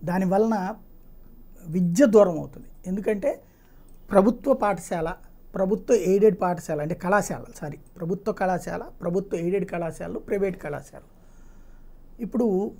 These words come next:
విద్యా వ్యవస్థను మార్చాలనుకున్నప్పుడు ప్రభుత్వ కళాశాలను మారుస్తున్నామా అంటే ఇంతవరకు దానికి సంబంధించింది ఏం లేదు. ఇంటర్మీడియట్‌కి కొత్తగా లెక్చరర్ల నియామకాలు లేవు,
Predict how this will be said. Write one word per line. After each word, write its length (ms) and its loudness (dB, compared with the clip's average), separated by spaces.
విద్యా 400 2
వ్యవస్థను 560 0
మార్చాలనుకున్నప్పుడు 960 -6
ప్రభుత్వ 440 -6
కళాశాలను 640 -4
మారుస్తున్నామా 880 -8
అంటే 240 -10
ఇంతవరకు 540 -10
దానికి 240 -4
సంబంధించింది 640 -4
ఏం 160 -6
లేదు. 200 -8
ఇంటర్మీడియట్‌కి 880 -4
కొత్తగా 520 -6
లెక్చరర్ల 480 0
నియామకాలు 560 -4
లేవు, 160 -8